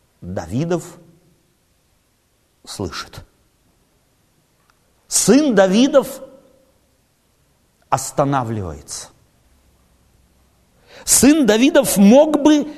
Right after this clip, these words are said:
и сам подойти к нему. Но сын Давидов тех, которые запрещали ему звать его, просит привести его к себе,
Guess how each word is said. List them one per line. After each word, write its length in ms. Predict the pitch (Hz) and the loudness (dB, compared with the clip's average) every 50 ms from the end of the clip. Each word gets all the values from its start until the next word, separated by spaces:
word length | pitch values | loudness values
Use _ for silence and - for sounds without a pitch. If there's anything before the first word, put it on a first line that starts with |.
| - - - - | -20 -20 -12 -2
и 140 | - 226 277 | 0 2 2
сам 520 | - - - - 262 302 359 359 370 320 - | 2 0 0 0 2 2 2 0 0 -4 -6
подойти 720 | - - 285 254 202 226 226 233 190 - - - 233 202 | -2 0 0 2 2 2 0 0 0 -2 0 0 0 0
к 140 | - - 175 | 2 2 2
нему. 540 | 175 180 175 165 165 151 117 - - - - - - _ _ _ _ _ _ _ _ _ _ _ _ _ _ - - - - | 2 4 4 2 2 2 0 -2 -8 -14 -20 -20 -20 _ _ _ _ _ _ _ _ _ _ _ _ _ _ -20 -20 -10 -2
Но 160 | 135 151 - | 0 0 0
сын 440 | - - - - 277 320 339 294 262 | 0 0 0 2 2 2 2 2 2
Давидов 640 | 233 226 233 254 294 294 277 254 220 - - - - | 2 2 4 2 2 2 2 0 0 -2 -6 -8 -6
тех, 680 | - - - 294 370 381 226 147 - - - - - - - - - _ _ _ _ _ _ _ _ _ _ _ _ | -2 2 4 4 6 4 4 0 -2 -6 -8 -10 -12 -16 -20 -20 -20 _ _ _ _ _ _ _ _ _ _ _ _
которые 760 | 190 190 190 190 247 269 262 240 240 233 220 220 208 156 - - - - - - - - | 0 0 2 2 2 4 4 2 2 2 2 2 0 -2 -4 -8 -18 -20 -20 -10 -4 0
запрещали 1040 | 156 - - - - - 247 262 285 - - - - - - 339 392 392 349 302 277 | 0 2 2 2 2 2 2 2 2 2 0 -2 -4 0 2 4 4 4 2 2 0
ему 280 | 247 240 226 214 226 | 0 0 2 2 2
звать 640 | 208 156 131 131 156 147 160 226 247 262 254 - - | 2 2 2 2 2 2 2 2 0 0 -2 -2 -2
его, 480 | 214 220 185 165 165 139 107 90 - - - - - - - _ - | 0 0 2 2 2 2 0 -2 -6 -12 -20 -20 -20 -20 -20 _ -2
просит 640 | 165 170 254 302 254 - - 262 254 254 - - - | 0 2 4 2 2 2 0 -2 -4 -4 -6 -4 2
привести 840 | 202 233 233 214 233 214 - - - - - - - 330 339 277 226 | 4 4 6 6 4 2 0 -2 -4 -6 -6 -4 -2 0 2 2 2
его 440 | 196 165 147 151 147 110 85 - - - - - - - | 2 2 4 2 2 2 0 -4 -12 -18 -20 -20 -18 -12
к 60 | - - | -8 -6
себе, 600 | - - - 156 143 131 120 123 127 95 82 | -6 -2 -2 -2 -2 0 2 2 2 2 0